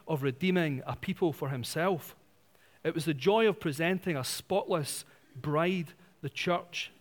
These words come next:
In John seventeen, Jesus prays this to the Father. He says, "The glory which you have given me, I have given to them, that they may be one just as we are one. I and them, and you and me, that they may be perfected in unity,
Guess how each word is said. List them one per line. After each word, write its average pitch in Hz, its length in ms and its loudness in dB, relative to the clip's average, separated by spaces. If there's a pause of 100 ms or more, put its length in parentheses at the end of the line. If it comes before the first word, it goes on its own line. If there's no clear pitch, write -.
(840)
In 165 300 0
John 180 280 4
seventeen, 165 600 0
Jesus 151 320 -4
prays 147 300 -4
this 143 180 0
to - 100 -14
the 123 100 -6
Father. 151 320 -2
He 127 80 -2
says, 143 340 -4 (380)
"The 156 80 -6 (140)
glory 202 360 6
which 175 300 -2
you 165 60 2
have 131 200 0
given 170 320 0
me, 156 440 0
I 151 120 -2
have 131 240 -2
given 156 300 0
to 160 140 -4
them, 147 380 -2 (480)
that - 160 2
they 180 140 6
may 180 160 4
be 151 140 6
one 165 480 2
just - 260 -2
as 127 140 -4
we 147 180 -2
are 131 100 2
one. 117 360 -2 (1040)
I 156 160 4
and 156 200 4
them, 139 420 2 (360)
and 127 180 -2
you 190 120 4
and 139 180 4
me, 151 220 2
that 135 180 0
they 143 120 0
may 139 120 0
be 131 140 -2
perfected 147 840 -2
in 120 160 -4
unity, 139 480 -4